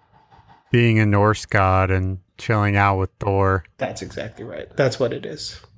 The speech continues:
Speaker 2: <laughs> Um, and then there's some weird team, uh, stuff going on between Jim and Dwight because they wanna win,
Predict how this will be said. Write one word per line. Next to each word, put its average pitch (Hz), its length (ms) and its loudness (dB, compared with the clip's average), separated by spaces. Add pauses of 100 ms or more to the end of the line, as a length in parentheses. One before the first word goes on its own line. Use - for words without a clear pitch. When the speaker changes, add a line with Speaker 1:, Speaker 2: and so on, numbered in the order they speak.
Speaker 2:
<laughs> - 60 -18 (1500)
Um, 143 520 -2 (100)
and 156 140 4
then 180 100 4
there's 175 180 4
some 151 160 2
weird 143 240 4
team, 127 460 0 (220)
uh, 120 300 0
stuff - 340 -2
going 123 240 2
on 117 140 0
between 123 600 -2
Jim 127 260 0
and 117 140 0
Dwight 117 320 -2
because 123 240 0
they 127 80 4
wanna 117 240 2
win, 107 440 0